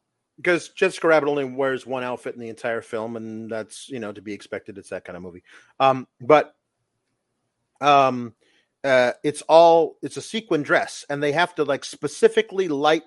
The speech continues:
the sequins individually to make it look like they're real. They're not, that they're sparkling with light. It's kind of amazing.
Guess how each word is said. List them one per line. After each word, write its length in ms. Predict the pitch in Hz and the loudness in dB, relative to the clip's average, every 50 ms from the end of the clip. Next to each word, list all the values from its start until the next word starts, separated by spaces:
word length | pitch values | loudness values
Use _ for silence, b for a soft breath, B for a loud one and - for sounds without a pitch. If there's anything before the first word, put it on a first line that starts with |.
| _ | _
the 100 | 120 131 | -10 -10
sequins 800 | 127 - - 165 170 - - 127 113 101 95 92 92 - - - _ _ _ - | -10 -8 -8 -10 -10 -10 -8 -10 -10 -10 -12 -18 -20 -20 -20 -20 _ _ _ -8
individually 840 | 147 160 170 151 139 120 151 160 147 - 120 110 95 82 69 76 _ _ _ _ _ _ _ _ _ | -8 -8 -4 -6 -4 0 0 -2 -2 -2 -8 -12 -12 -12 -14 -16 _ _ _ _ _ _ _ _ _
to 80 | - - | -8 0
make 180 | 151 156 - | 0 0 0
it 80 | - 151 | 0 -2
look 220 | 143 156 160 - | 0 0 -2 0
like 140 | - 147 - | -2 -4 0
they're 100 | - 139 | 0 -2
real. 280 | 123 127 147 151 143 139 | 0 0 0 0 0 0
They're 160 | 127 143 139 | 0 -2 -2
not, 260 | 143 151 147 - - _ _ | 0 0 -2 -4 -6 _ _
that 160 | 127 131 123 | -14 -12 -6
they're 280 | 107 135 127 127 120 95 _ | -4 -4 -4 -4 -6 -10 _
sparkling 760 | - - - - - 156 156 156 - - 135 135 127 123 120 | -20 -18 -12 -4 2 2 2 2 2 -2 -6 -6 -6 -6 -8
with 120 | 120 113 | -10 -10
light. 240 | 120 127 127 113 - - | -8 -8 -8 -8 -8 -12
It's 140 | 120 _ | -18 _
kind 160 | - - 151 139 | -8 -6 -6 -4
of 80 | 113 | -4
amazing. 420 | 113 110 110 110 110 92 92 85 | -6 -6 -6 -8 -8 -8 -12 -20